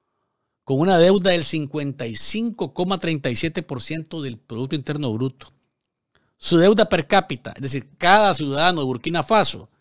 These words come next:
ya debe cuatrocientos dieciocho euros. A ver, en cuanto al índice de desarrollo humano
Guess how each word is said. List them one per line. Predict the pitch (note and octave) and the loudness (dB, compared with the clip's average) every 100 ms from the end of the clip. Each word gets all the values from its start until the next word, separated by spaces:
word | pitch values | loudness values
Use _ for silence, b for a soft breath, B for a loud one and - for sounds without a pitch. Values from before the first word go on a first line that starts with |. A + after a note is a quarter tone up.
| _ - | _ -2
ya | C#3+ | 2
debe | D#3 F#3+ D#3 | 2 2 0
cuatrocientos | C#3 B2 A#2 - D3+ D#3+ | -4 -8 -8 -6 -6 -6
dieciocho | C#3 A#2+ C#3+ D3 B2+ | -8 -6 -4 0 4
euros. | C#3+ B2+ - - - _ _ _ _ _ _ _ _ _ _ _ _ _ _ _ _ _ _ | 4 4 -2 -10 -16 _ _ _ _ _ _ _ _ _ _ _ _ _ _ _ _ _ _
A | _ A#2+ | _ 0
ver, | F3+ D#3+ G#2 _ _ _ _ _ _ _ _ _ _ _ _ _ _ _ _ _ _ _ | 4 4 2 _ _ _ _ _ _ _ _ _ _ _ _ _ _ _ _ _ _ _
en | - G#3 G3 | 0 2 4
cuanto | G#3 G3 F#3 E3+ | 6 6 4 2
al | F#3+ | 4
índice | B3+ B3+ G3+ | 4 2 2
de | F#3 | 2
desarrollo | E3+ D#3 D#3+ G#3+ G#3 | 0 0 0 2 4
humano | E3 F#3+ A3 D#3 G2+ G2+ | 4 4 4 4 -2 -6